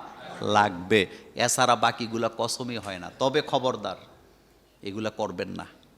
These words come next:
কথায় কথায় যারা মিথ্যা কসম করে, কেয়ামতে আল্লাহ তাদের চেহারার দিকে তাকাবেন না। সহিহ হাদিস। কথায় কথায় যারা মিথ্যা কসম করে, "হারামও খাই নাই, হারামও দেখি নাই, হারামও যাই নাই, হারামও করি নাই",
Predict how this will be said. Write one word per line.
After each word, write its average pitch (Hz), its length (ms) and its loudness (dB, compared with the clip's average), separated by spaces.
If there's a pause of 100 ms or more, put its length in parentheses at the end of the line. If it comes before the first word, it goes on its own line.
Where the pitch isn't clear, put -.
(460)
কথায় 147 340 4
কথায় 143 240 2
যারা 123 220 8
মিথ্যা 127 420 2
কসম 127 260 0
করে, 117 200 -2 (100)
কেয়ামতে 123 360 2
আল্লাহ 117 260 2
তাদের 117 320 -4
চেহারার 120 440 -2
দিকে 110 200 -6
তাকাবেন 104 720 -2
না। 95 720 6 (320)
সহিহ 190 500 2
হাদিস। 151 500 0 (840)
কথায় 226 480 4
কথায় 240 320 2
যারা 226 260 6
মিথ্যা 220 480 6
কসম 196 340 6
করে, 165 220 2 (240)
"হারামও 208 560 12
খাই 175 260 4
নাই, 131 180 2 (220)
হারামও 180 560 12
দেখি 175 280 8
নাই, 147 140 4 (200)
হারামও 156 480 10
যাই 226 240 10
নাই, 233 180 2 (180)
হারামও 143 420 8
করি 127 240 8
নাই", 104 140 0